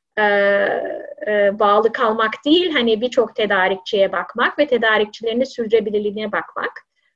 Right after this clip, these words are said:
O yüzden üçüncü bence, e, ders de çıkaracağımız bu pandemiden,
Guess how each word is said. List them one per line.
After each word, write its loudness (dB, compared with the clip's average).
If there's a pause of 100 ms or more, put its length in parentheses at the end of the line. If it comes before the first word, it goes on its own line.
(140)
O 4
yüzden 4
üçüncü 2
bence, 2
e, -2
ders 0
de 4 (380)
çıkaracağımız -2
bu -6
pandemiden, -4